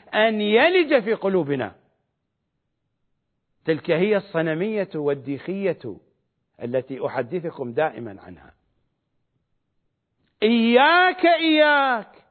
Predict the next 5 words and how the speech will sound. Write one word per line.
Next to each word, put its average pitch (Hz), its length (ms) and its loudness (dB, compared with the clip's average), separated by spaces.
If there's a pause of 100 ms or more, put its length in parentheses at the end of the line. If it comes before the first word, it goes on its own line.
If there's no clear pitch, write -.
(360)
أن 220 200 -4
تنصب 233 420 0
رجلًا 220 540 0
دون 208 340 0
الحجة 147 680 -4